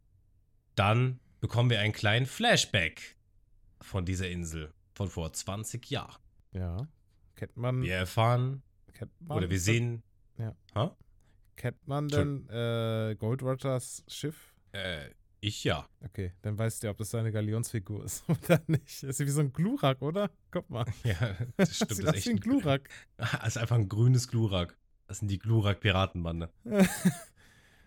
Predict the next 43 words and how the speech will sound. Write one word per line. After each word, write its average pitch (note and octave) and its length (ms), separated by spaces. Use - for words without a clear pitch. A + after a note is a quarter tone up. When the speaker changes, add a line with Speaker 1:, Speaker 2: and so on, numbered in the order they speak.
Speaker 2:
Okay. B2+ 400
Speaker 1:
Nee, F2+ 120
das F2 140
sind, F#2+ 160
das F#2 120
sind F#2+ 80
alles F#2 280
Pokémon, F#2+ 420
äh, F2+ 140
das E2+ 100
sind F#2 80
alles F#2 220
Pokémon-Fans, B2 600
aber F2+ 120
nur G2 120
von G2+ 100
der F2 120
ersten F#2 260
Generation. D#2 520
Die, E2 60
die F2 260
Oldschooler. F2 600
"Alles C#3+ 320
nach C#3+ 180
der D3+ 140
ersten C#3 240
Generation C3 400
ist C3 140
Kacke." C#3 400
Speaker 2:
<laughs> D#3 1000
Speaker 1:
"Glurak, D3+ 560
vor D3 180
Präsident." C3+ 720
Speaker 2:
<laughs> C#3 1080
Speaker 1:
Das F#2 120
Speaker 2:
Wir B2 60
Speaker 1:
sieht A#2 160
aber B2+ 60
Speaker 2:
bleiben F2 160
Speaker 1:
echt F#2+ 220
aus F2+ 180
wie F#2+ 80
Glurak. F2+ 520